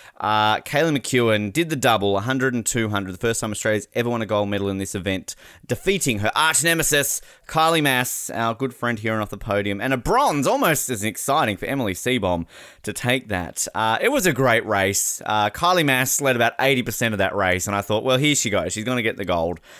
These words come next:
And look, I would, I'll be honest with you, I wouldn't have been overly disappointed had, uh, that been that way and had been gold to Canada and silver and bronze to Australia. But it was a, it was a great race. Kaylee took it. She did the double pistol at the end, kind of great celebration. You're gonna see that in a few montages in the next week, I'm sure.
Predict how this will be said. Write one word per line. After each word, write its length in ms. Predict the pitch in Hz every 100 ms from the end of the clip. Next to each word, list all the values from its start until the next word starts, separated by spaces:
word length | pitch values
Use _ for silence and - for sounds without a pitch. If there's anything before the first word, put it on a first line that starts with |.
| -
And 220 | - 147 180
look, 120 | 185
I 160 | 175 190
would, 200 | 170 151
I'll 120 | 165
be 100 | 147
honest 220 | 120 101
with 80 | 101
you, 60 | 117
I 100 | 135
wouldn't 180 | 131 127
have 60 |
been 140 | 117 107
overly 260 | 101 101
disappointed 640 | 101 98 92 95 90 87 92
had, 400 | 90 87 85 95
uh, 240 | 90 87
that 260 | 90 80 95
been 200 | 95 90
that 160 | 90
way 140 | 90 87
and 100 | 85
had 80 |
been 160 | 87 85
gold 240 | 90 90
to 60 | 85
Canada 400 | - 87 87 87
and 120 | 85
silver 340 | - 92 85 85
and 100 | 82
bronze 240 | 87 87
to 80 | 85
Australia. 480 | - - 87 85 80
But 160 | 87
it 420 | - - - _ 196
was 100 | 190
a, 140 | 190
it 60 | 202
was 120 | 190
a 60 |
great 280 | 175 196 190
race. 280 | 139 147 139
Kaylee 420 | - 160 160 147
took 220 | 143 143
it. 180 | 143 147
She 80 | -
did 140 | 151
the 80 | 131
double 300 | 139 151 139
pistol 440 | - 160 - 156 147
at 120 | 143
the 160 | 143
end, 380 | 135 139 139 131
kind 200 | 143 131
of 60 | 117
great 240 | 139 123
celebration. 580 | - 139 127 131 131 127
You're 80 | 135
gonna 80 | 123
see 140 | 135
that 100 | 135
in 60 | -
a 40 |
few 160 | 120 110
montages 540 | 113 110 113 113 110
in 80 | 107
the 80 | 110
next 220 | 113 -
week, 180 | 113 110
I'm 120 | 107
sure. 340 | - 110 110